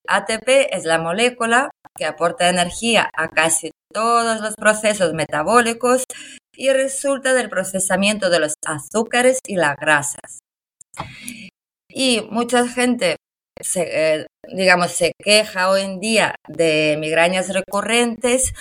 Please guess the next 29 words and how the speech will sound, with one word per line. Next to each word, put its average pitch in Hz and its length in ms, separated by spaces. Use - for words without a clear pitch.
y 226 320
uno 262 260
de 262 120
los 240 220
factores 240 720
que 190 160
podría 196 480
también 180 380
intervenir 190 880
en 175 220
la 156 80
aparición 160 840
de 147 100
las 143 140
mismas 247 500
es 254 220
la 220 160
falta 226 640
de 156 140
magnesio. 151 680
Los - 240
individuos 196 640
que - 120
padecen 170 520
de 156 80
migrañas 156 480
recurrentes 202 1080
tienen 196 400
niveles 190 380